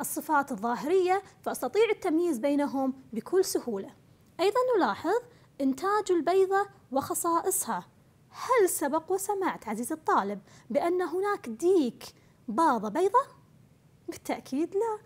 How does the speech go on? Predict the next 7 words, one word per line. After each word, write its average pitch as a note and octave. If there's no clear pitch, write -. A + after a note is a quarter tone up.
لأن C4
هذه D#4+
الصفات G#4
محددة A#3+
في A#3
جنس G4
الإناث D4